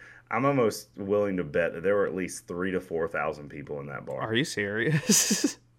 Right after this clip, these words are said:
Speaker 1: It is massive. I had no idea how big, like, it stretched back to the next block. Like, the entire building is long as a block.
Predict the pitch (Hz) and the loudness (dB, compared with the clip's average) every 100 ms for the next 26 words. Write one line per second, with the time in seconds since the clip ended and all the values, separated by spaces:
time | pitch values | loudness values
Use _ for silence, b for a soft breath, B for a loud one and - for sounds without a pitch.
0 | _ - - 120 127 98 92 92 92 - | _ -20 -4 0 2 2 2 2 0 -2
1 | - 110 156 110 113 123 117 117 117 110 | 0 2 2 4 8 10 8 8 6 6
2 | 92 110 104 110 107 117 - - 135 127 | 4 2 2 2 2 2 -2 -2 4 4
3 | - - 107 110 - 110 92 95 98 - | 4 2 4 4 0 -4 -2 -2 -4 -4
4 | 82 87 76 - 82 76 95 92 90 131 | 0 2 0 -2 -6 -4 -4 -2 2 4
5 | 110 98 104 92 85 82 85 85 85 78 | 4 4 2 2 -2 -2 -2 -2 -4 -6
6 | 76 78 73 71 B | -6 -4 -2 -4 B